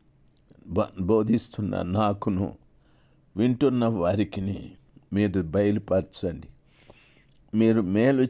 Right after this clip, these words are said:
చేసే దేవుడే ప్రభా. ప్రతి వారి విషయంలో మీరు మేలు చేయండి. ప్రతి వారి పట్ల మీ కనికరాన్ని చూపెట్టండి తండ్రి. నాయన, నీకు మొరపెట్టిన ప్రతి బిడ్డ మొర ఆలకించి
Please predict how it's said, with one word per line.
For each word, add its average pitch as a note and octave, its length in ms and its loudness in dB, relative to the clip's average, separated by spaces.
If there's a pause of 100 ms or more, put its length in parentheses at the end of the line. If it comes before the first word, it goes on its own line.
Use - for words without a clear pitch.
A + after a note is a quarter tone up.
(120)
చేసే A2+ 400 2
దేవుడే G2+ 520 0
ప్రభా. F2+ 640 -6 (1040)
ప్రతి A#2+ 360 2
వారి A2+ 420 2
విషయంలో G#2 760 2 (400)
మీరు F#2+ 300 0
మేలు F2+ 420 -4 (160)
చేయండి. E2+ 500 -4 (1160)
ప్రతి A#2 360 2
వారి A2+ 360 4
పట్ల G2+ 460 0
మీ F#2+ 240 0
కనికరాన్ని F#2+ 840 -2
చూపెట్టండి F2 840 -6
తండ్రి. E2 580 -4 (1160)
నాయన, G2+ 420 0
నీకు F#2 360 -4
మొరపెట్టిన F#2+ 840 -2
ప్రతి F#2+ 560 -2
బిడ్డ F2 320 -4
మొర F#2 340 -4
ఆలకించి F2+ 920 -2